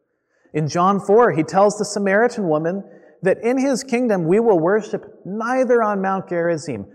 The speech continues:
nor at Jerusalem, but wherever we are in spirit and in truth. In Hebrews ten, we learn that by his single offering he has perfected for all time those who are being sanctified,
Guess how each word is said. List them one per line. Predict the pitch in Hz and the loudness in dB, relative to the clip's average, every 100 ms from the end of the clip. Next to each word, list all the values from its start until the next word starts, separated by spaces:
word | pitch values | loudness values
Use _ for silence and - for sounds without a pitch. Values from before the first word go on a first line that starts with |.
| - | -14
nor | 185 190 202 220 226 | -2 2 4 4 4
at | 208 196 - | 2 -4 -4
Jerusalem, | 175 151 147 151 127 107 127 | -2 0 -2 -6 -8 -6 -2
but | 151 | -2
wherever | 147 160 175 190 196 | 0 -4 -2 -2 0
we | 196 196 | 2 2
are | 180 160 123 | 2 0 -2
in | - 156 143 | -4 -6 -6
spirit | - - 175 170 143 - | -10 -8 -4 -2 -2 -4
and | 143 131 | -8 -8
in | 123 113 | -8 -8
truth. | - 107 82 - _ _ _ _ _ _ _ _ _ - - | -6 -8 -8 -20 _ _ _ _ _ _ _ _ _ -20 -6
In | 180 | -2
Hebrews | 180 220 220 202 - | 2 2 2 0 -2
ten, | 208 208 170 | -4 -2 0
we | 160 | 0
learn | 160 196 220 | 0 0 0
that | 214 139 | 0 2
by | 175 190 214 | 2 2 2
his | 170 180 - | 0 -2 -2
single | 196 196 175 | -6 0 4
offering | 156 165 170 165 135 | 4 4 0 -6 -4
he | 151 | -2
has | 139 | -2
perfected | 139 - 143 - 196 196 208 185 | -4 -6 -6 0 -2 0 -4 -4
for | - - | -6 -2
all | 180 196 202 | 2 2 2
time | 175 165 131 127 | 0 -4 -4 -4
those | 143 165 180 170 | -2 0 0 -2
who | 190 175 | -4 -2
are | 151 | -2
being | 147 147 127 | -4 -6 -6
sanctified, | - 131 135 139 - 107 71 | -8 -8 -8 -12 -10 -10 -10